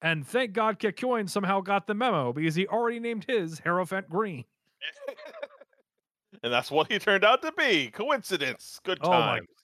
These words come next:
Speaker 1: it works out.
Speaker 2: It almost
Speaker 1: Uh,
Speaker 2: felt like a, like a, um, like a Power Rangers thing. It's like, "You are the Red Ranger. You call upon the Tyrannosaurus Rex."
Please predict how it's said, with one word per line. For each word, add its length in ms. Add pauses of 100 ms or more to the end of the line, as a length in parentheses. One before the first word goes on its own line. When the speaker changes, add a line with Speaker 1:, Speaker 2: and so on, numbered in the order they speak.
Speaker 1:
it 180
works 300
out. 320 (260)
Speaker 2:
It 60
almost 180
Speaker 1:
Uh, 120
Speaker 2:
felt 40
like 120
a, 260
like 120
a, 80 (300)
um, 460 (240)
like 80
a 40
Power 380
Rangers 400
thing. 260
It's 80
like, 180
"You 200
are 100
the 120
Red 240
Ranger. 500
You 220
call 340
upon 320
the 80
Tyrannosaurus 680
Rex." 460